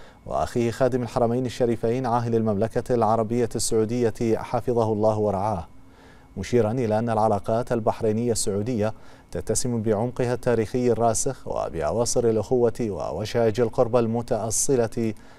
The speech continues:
بين المملكتين وشعبيهما الشقيقين.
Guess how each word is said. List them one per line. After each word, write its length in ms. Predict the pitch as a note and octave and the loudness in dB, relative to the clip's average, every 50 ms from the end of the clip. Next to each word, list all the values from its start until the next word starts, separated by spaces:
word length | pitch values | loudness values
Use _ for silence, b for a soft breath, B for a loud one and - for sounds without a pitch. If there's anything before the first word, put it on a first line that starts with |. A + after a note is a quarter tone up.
| B B - | B B -2
بين 200 | A2 A#2+ B2+ B2+ | 0 0 2 2
المملكتين 880 | B2 A#2 A#2 C#3+ D3+ D3 C#3+ - - A#2 G#2 - A#2+ A2+ A#2 B2+ C#3+ D3 | 2 0 0 0 0 0 -2 0 0 -2 2 4 2 2 4 2 0 -2
وشعبيهما 960 | C3+ B2 A#2 A2 G2 - - C3+ B2+ A2+ G#2+ G2+ A2+ B2 A#2 G#2+ G#2+ G2 F#2+ | 0 0 0 0 0 -2 -2 0 0 2 2 2 0 0 0 -2 -2 -4 -4
الشقيقين. 720 | F#2 - - B2+ - - A2 G2 - A#2 G2+ E2+ D2 C2 | -6 -4 -6 -6 -2 0 -2 -2 0 -2 -2 -2 -4 -8